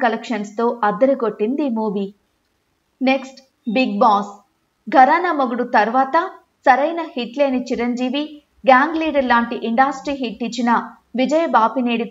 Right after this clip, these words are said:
combination లో వచ్చిన తర్వాత మూవీ Big Boss. పంతొమ్మిది వందల తొంభై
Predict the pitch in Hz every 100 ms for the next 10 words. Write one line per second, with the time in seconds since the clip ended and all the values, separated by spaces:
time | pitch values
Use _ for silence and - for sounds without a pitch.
0 | 220 220 247 247 233 240 214 262 262 240
1 | 240 226 220 220 220 294 294 269 220 202
2 | 240 208 196 180 208 202 202 _ _ _
3 | 269 240 262 254 247 233 226 226 226 226
4 | 240